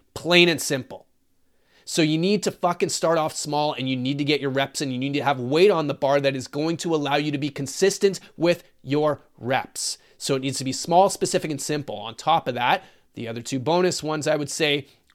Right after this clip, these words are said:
are scheduling it and sharing it. If you don't schedule this shit, it's not gonna get done. If you don't share this stuff, there's a really good chance it's not gonna get done. So those five things need to be in there. Don't worry about remembering them. Just get your fucking journal because they are in there to make sure you're doing this. So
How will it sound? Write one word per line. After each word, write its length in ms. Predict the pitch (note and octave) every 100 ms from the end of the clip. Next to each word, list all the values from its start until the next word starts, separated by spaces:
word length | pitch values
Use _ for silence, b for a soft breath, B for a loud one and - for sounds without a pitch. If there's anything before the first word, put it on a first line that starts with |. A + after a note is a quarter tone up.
| -
are 100 | B2+
scheduling 640 | - - - D#3 D#3 D#3+ D#3
it 140 | D3+
and 80 | B2+
sharing 360 | - C3+ C3
it. 60 | A#2
If 140 | G#2+
you 40 | A2+
don't 160 | C3+
schedule 380 | - - E3 F3+
this 140 | E3+ -
shit, 240 | F3+ E3
it's 180 | - -
not 180 | C#3 C3+
gonna 140 | C#3
get 180 | C3+ -
done. 220 | C3 C3 - B
If 80 | B2
you 60 |
don't 160 | B2+ C3
share 300 | - B2+ B2
this 120 | A#2
stuff, 300 | - B2+ B2 b -
there's 180 | C3+
a 60 | B2+
really 240 | B2 B2
good 140 | B2 A#2
chance 260 | B2+ A#2
it's 140 | A2 -
not 180 | A#2 -
gonna 160 | A#2
get 220 | A2 -
done. 200 | A2+ G2 - b
So 120 | -
those 160 | C3 C3
five 320 | - B2 A#2+
things 240 | B2 B2 A#2+
need 100 | A2
to 60 |
be 160 | A#2 C3+
in 120 | D3+
there. 200 | D#3 C#3 B B
Don't 180 | F3 F#3
worry 140 | F#3
about 240 | E3+ E3 D#3
remembering 420 | C#3+ D3+ D3+ D3+
them. 160 | D3+ - B
Just 280 | - E3 -
get 180 | D#3 D3+
your 80 | C#3
fucking 360 | D#3+ D3+ C3+
journal 260 | A2+ C3 B2+
because 380 | B2+ B2+ B2+ -
they 260 | B2 C3
are 160 | A#2+ B2 -
in 160 | B2
there 100 | A#2+
to 60 | A#2+
make 160 | A#2 -
sure 120 | A#2
you're 140 | G#2+
doing 240 | G#2+ A2 F#2+
this. 180 | -
So 280 | - D#3 A#2+